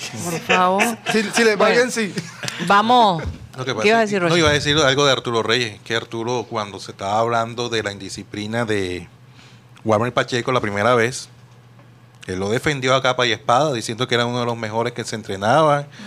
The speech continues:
Speaker 3: que, que es mejor que estaba preparado. Y, y también, eh, cuando Inestrosa le reclamó por ser siempre el primer cambio en los partidos, que sería molesto, después Inestrosa terminó siendo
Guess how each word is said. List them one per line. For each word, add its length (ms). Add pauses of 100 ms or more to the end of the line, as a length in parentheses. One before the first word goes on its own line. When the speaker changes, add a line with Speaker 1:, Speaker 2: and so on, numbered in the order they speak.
(360)
Speaker 3:
que, 640
que 80
es 120
mejor 220
que 80
estaba 260
preparado. 600 (800)
Y, 1040
y 160
también, 1160
eh, 400 (640)
cuando 200
Inestrosa 520
le 120
reclamó 560 (120)
por 140
ser 240
siempre 840
el 60
primer 320
cambio 320
en 20
los 100
partidos, 420
que 140
sería 260
molesto, 480 (800)
después 240
Inestrosa 720 (200)
terminó 340
siendo 640